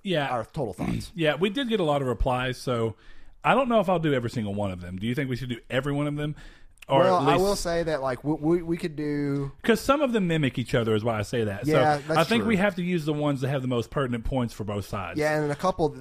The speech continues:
Speaker 2: a couple are actually really, really long chains of responding, uh, to each other.
Speaker 1: Yeah,
Speaker 2: So
Speaker 1: so
Speaker 2: with getting the context of the full conversation, we would have to read those as well.
Speaker 1: So since I missed
Speaker 2: So,
Speaker 1: your
Speaker 2: yeah,
Speaker 1: thing,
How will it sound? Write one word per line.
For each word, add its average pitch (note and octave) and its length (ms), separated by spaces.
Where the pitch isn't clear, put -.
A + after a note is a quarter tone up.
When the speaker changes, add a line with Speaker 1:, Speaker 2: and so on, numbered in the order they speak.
Speaker 2:
a B2+ 80
couple E3+ 300
are C3 80
actually B2 260
really, C3 320
really D3 300
long G2+ 260
chains C3+ 400
of G2 180
responding, G#2 760
uh, A#2+ 100
to C3+ 140
each A2+ 160
other. C#3+ 400
Speaker 1:
Yeah, A2 220
Speaker 2:
So D3 160
Speaker 1:
so C3 160
Speaker 2:
with A#2+ 100
getting D#3+ 200
the B2 60
context C3+ 560
of A2 140
the G#2+ 80
full C3 240
conversation, A#2 640
we G2+ 100
would G2+ 100
have A2 140
to F2+ 80
read G2 220
those F#2 240
as E2+ 120
well. F2+ 220
Speaker 1:
So E3+ 100
since G#3 300
I G#3 140
missed D#3+ 240
Speaker 2:
So, A#2+ 60
Speaker 1:
your C#3+ 200
Speaker 2:
yeah, A2+ 60
Speaker 1:
thing, G#2+ 500